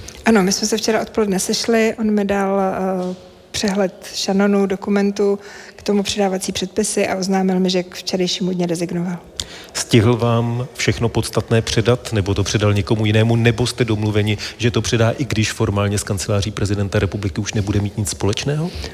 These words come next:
Speaker 1: On to předal, on mi připravil předávací protokoly, na stole v jeho kanceláři zůstaly šanony, já jsem si zkontrolovala, že všechny dokumenty, které jsou v předávacích protokolech, tam opravdu jsou. Část dokumentů už mi dal předem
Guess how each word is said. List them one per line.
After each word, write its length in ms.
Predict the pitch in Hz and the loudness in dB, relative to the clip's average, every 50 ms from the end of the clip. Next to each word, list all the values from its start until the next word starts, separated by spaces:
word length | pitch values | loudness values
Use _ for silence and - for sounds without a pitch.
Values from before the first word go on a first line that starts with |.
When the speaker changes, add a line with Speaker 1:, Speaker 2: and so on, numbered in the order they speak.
| - - - | -2 0 2
Speaker 1:
On 80 | 240 | 4
to 80 | 240 294 | 4 4
předal, 500 | - - 226 190 180 185 202 233 277 330 262 | 2 2 2 2 4 4 4 2 0 0 0
on 120 | 220 214 | 2 4
mi 120 | 214 208 208 | 4 2 2
připravil 440 | - - 208 - 220 214 214 214 202 | 0 -2 -2 -2 0 0 0 0 0
předávací 500 | - - 202 208 208 208 208 208 - - | 0 -2 0 0 0 0 -2 -2 -4 -4
protokoly, 580 | - 190 190 214 208 - 233 226 226 226 226 226 - - - - - - - - - | -4 -4 -4 -4 -4 -2 0 2 2 2 0 -2 -6 -14 -18 -16 -16 -16 -18 -4 0
na 140 | 214 214 202 | 2 2 2
stole 300 | - - - 220 214 208 | 2 0 0 2 2 2
v 60 | 208 | 2
jeho 160 | 202 208 208 | 2 0 0
kanceláři 560 | 202 - 202 202 - - 214 202 196 196 - 196 | 0 0 0 0 0 0 0 0 0 0 0 -2
zůstaly 360 | 202 185 180 - 196 202 208 | -2 -4 -2 -2 0 0 0
šanony, 460 | 202 - 202 196 196 202 202 196 196 | 0 2 2 2 4 4 4 2 2
já 100 | 190 180 | 0 0
jsem 160 | 185 - 202 | -2 -2 -2
si 100 | 196 202 | -2 -2
zkontrolovala, 600 | 196 - - 196 190 196 196 190 185 196 196 190 | -4 -2 -2 0 0 2 2 2 2 2 2 2
že 120 | 190 196 190 | 2 0 -2
všechny 260 | - 202 - 208 196 | -4 -2 -2 -2 -2
dokumenty, 480 | 196 190 - 190 190 190 190 190 190 | -2 -2 -2 0 0 0 0 0 -2
které 260 | 190 - - 190 196 190 | -2 -2 -2 0 0 0
jsou 160 | - - 196 | -2 -4 -6
v 40 | - | -6
předávacích 560 | - - 190 196 196 190 190 190 - 202 196 | -6 -4 -2 -2 0 0 -2 -2 -2 -4 -2
protokolech, 600 | - 208 185 - 185 - - 190 190 190 - - - - - - - | -2 -2 0 -2 -2 0 2 0 0 0 -4 -10 -20 -20 -20 -18 -4
tam 140 | - 208 208 | -2 -2 0
opravdu 340 | 214 196 185 - 190 196 214 | 0 0 0 0 0 0 0
jsou. 360 | 196 - - 190 196 208 214 - - - - - - - - - - - - - - - - - - - - - 175 175 | 0 0 2 2 2 2 0 -2 -8 -18 -20 -20 -20 -20 -20 -20 -20 -20 -20 -20 -20 -20 -20 -20 -20 -18 -14 -14 -8 -2
Část 240 | - 220 202 190 | 0 2 2 2
dokumentů 480 | 190 185 185 - 190 185 180 185 - - | 0 -2 -2 -2 0 0 0 0 -2 -4
už 120 | 190 190 | -4 -2
mi 100 | - 190 | -2 0
dal 140 | 185 190 190 | 2 2 0
předem 400 | - - 196 180 190 190 202 220 | 0 -2 -2 0 0 0 0 -2